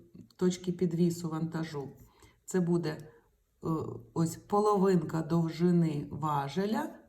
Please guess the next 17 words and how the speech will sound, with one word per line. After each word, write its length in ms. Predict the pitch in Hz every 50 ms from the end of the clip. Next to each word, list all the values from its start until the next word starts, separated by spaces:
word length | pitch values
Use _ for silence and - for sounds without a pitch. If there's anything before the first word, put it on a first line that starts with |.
| _ _ -
плюс 400 | 214 208 208 208 220 233 - -
оцей 380 | 262 - - - 185 185 185
ще 200 | 180 - - 175
ікс, 420 | 160 - - - 170 170 170 - -
який 280 | 180 175 - 175 156
ми 120 | 147 156 160
шукаємо. 560 | - - 170 160 - 160 139 127 117 113 113 110 -
Тобто 260 | 147 - - 170 160
Д 200 | 151 165 190 196
один 400 | 190 185 170 - 151 156 160 170
буде 220 | 175 220 226 240
дорівнювати 720 | 202 226 226 220 220 208 202 202 202 196 - 190 175 - -
одна 400 | 175 175 170 170 175 180 180 170
друга 600 | 165 170 170 160 156 143 139 139 143 139 - - -
L 240 | 170 170 190 220 240
плюс 640 | - - - - 165 156 156 160 170 170 - - - - -
ікс. 420 | 190 170 170 - - - - -